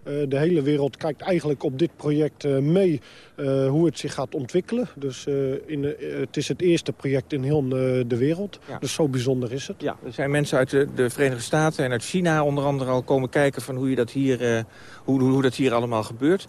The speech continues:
Speaker 2: Zou het ook op, in, op, in andere zeeën of op andere stranden kunnen?
Speaker 1: Eh,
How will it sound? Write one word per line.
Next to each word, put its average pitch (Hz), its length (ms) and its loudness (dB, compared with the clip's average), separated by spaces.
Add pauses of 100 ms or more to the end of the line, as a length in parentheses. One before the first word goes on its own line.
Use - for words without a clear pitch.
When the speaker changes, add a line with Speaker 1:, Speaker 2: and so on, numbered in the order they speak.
(120)
Speaker 2:
Zou 208 260 4
het 180 140 0
ook 175 200 0
op, - 180 -6
in, 160 340 -4
op, 156 160 -8
in 160 180 -2
andere 160 320 2
zeeën 151 440 4
of 139 160 -8
op 131 80 -8
andere 143 260 -4
stranden 147 380 -2
kunnen? 233 320 -2 (340)
Speaker 1:
Eh, 156 420 4